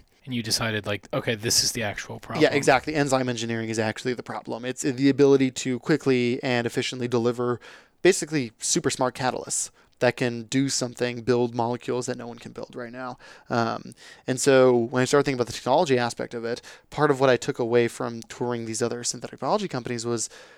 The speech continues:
Speaker 2: this whole idea of, like, well, you know, they, they're spending so much money. They have these huge rooms full of robots running all these experiments, and they're still not doing that much. I mean, they're running maybe tens of thousands of experiments a month. And so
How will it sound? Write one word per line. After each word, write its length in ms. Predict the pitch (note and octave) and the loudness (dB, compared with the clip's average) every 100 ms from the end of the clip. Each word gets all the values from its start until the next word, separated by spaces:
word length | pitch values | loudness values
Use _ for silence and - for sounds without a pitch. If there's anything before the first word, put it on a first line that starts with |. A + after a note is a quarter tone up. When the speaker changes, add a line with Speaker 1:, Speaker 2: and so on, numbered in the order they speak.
| _ - | _ -10
Speaker 2:
this 120 | C3 | -8
whole 240 | G3 G#3+ F3+ | -2 2 4
idea 380 | C3+ G3 G3+ | 2 0 2
of, 120 | B2+ B2 | 2 2
like, 300 | B2+ A#2 - | 0 0 -8
well, 960 | B3 F#3+ F#3+ F#3+ - E3 D#3+ D3 C3+ - _ - | -14 -12 -10 -4 -2 0 0 -2 -4 -14 _ -8
you 120 | D3+ | -4
know, 340 | C#3 - C#3 C#3+ C3+ | 0 0 -2 -6 -6
they, 180 | C#3+ | -4
they're 200 | D3+ D3 | -2 -2
spending 260 | C#3+ F#3+ D#3+ | 0 -2 -2
so 240 | - G3 | -2 0
much 220 | E3+ C#3 D#3+ | 0 -2 0
money. 240 | E3+ B2+ | 0 2
They 80 | A#2+ | 2
have 80 | A#2 | 0
these 160 | A#2+ | -6
huge 320 | - G#3+ E3+ | -6 -4 -2
rooms 260 | C3+ D3 B2+ | -2 -4 -4
full 140 | C#3+ | -4
of 60 | B2+ | -2
robots 500 | D#3+ D3+ C3+ B2 - | 0 2 2 0 -6
running 220 | D3+ D3 | -8 -6
all 80 | C3 | -6
these 100 | A#2+ | -8
experiments, 420 | - G#3 F#3+ C3+ - - - - | -6 -2 0 -2 -6 -18 -18 -20
and 80 | - | -8
they're 80 | - | -6
still 220 | - F#3 | -6 -8
not 100 | F#3 | -10
doing 160 | E3 | -8
that 160 | D3+ C#3+ | -8 -8
much. 320 | D3+ C3+ - _ _ _ | -10 -10 -14 _ _ _
I 20 | C3+ | -10
mean, 120 | B2+ | -6
they're 80 | C3+ | -4
running 180 | D3+ | -4
maybe 200 | C#3 C3 | -4 -6
tens 260 | - B2+ B2 | -8 -10 -8
of 80 | A#2 | -10
thousands 320 | A#2 - B2+ | -10 -10 -10
of 60 | - | -12
experiments 380 | - - - A#2+ | -14 -14 -12 -8
a 40 | |
month. 240 | A2+ G2+ - - - - - | -8 -8 -16 -20 -20 -20 -10
And 120 | B2+ | 0
so 260 | D3+ C#3 | 4 6